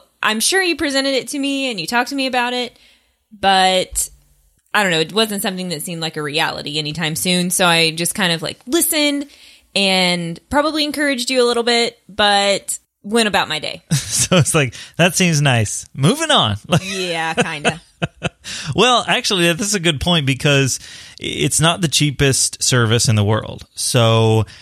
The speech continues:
Speaker 2: you know, when you first look at it, then you probably think, I mean, that's what I thought when I first looked at it, like, "That would be great." Oh, just kidding. You know, like, I, I can't, you know, do that. So, um,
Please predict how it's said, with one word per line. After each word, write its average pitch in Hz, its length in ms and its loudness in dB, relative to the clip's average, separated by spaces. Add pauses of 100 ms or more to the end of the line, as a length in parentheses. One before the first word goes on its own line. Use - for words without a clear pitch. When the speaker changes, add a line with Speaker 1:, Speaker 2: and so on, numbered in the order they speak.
(180)
Speaker 2:
you 131 120 0
know, 117 100 2
when 117 120 2
you 113 60 0
first 139 240 2
look 135 220 0
at 107 200 2
it, 107 380 -2
then 107 440 4
you 107 120 2
probably 120 480 2
think, 107 480 -2 (100)
I 120 60 0
mean, 113 220 2 (140)
that's 135 300 0
what 117 120 2
I 165 100 2
thought 110 220 2
when 110 80 2
I 147 80 2
first 127 240 0
looked 110 160 0
at 110 100 2
it, 101 40 -8
like, 110 140 -2
"That 220 200 0
would 202 80 0
be 180 80 2
great." 151 480 0 (320)
Oh, 147 720 4
just 131 220 -2
kidding. 95 480 2
You 131 120 2
know, 110 220 4
like, 98 420 0 (120)
I, 117 280 -2 (140)
I 113 120 -4
can't, 104 380 0 (100)
you 117 120 -4
know, 101 140 0
do 101 200 -2
that. 107 360 -4 (340)
So, 101 720 2
um, 95 520 0